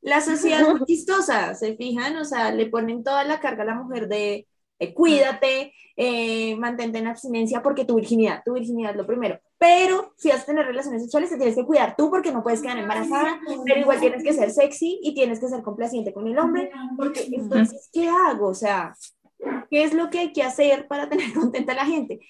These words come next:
Entonces, no, sálganse de eso, sean felices ustedes porque así hagan feliz al pendejo que tienen al lado,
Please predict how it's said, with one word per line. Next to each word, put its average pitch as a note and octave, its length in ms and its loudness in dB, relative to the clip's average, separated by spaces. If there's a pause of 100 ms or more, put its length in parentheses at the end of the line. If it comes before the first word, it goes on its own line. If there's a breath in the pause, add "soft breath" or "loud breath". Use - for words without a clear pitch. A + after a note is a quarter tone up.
(160 loud breath)
Entonces, C#4 360 -2
no, - 320 -2 (120)
sálganse D4+ 600 0
de C#4 280 4
eso, D4 320 -4 (720)
sean B3+ 220 -6
felices D4+ 360 0
ustedes B3 420 0
porque C4 420 -4
así B3 200 -6
hagan C#4+ 460 -4
feliz B3+ 360 -2
al A#3 200 -4
pendejo G#3+ 480 2
que B3 80 -2
tienen A3+ 260 -4
al A#3 140 -2
lado, B3 300 -2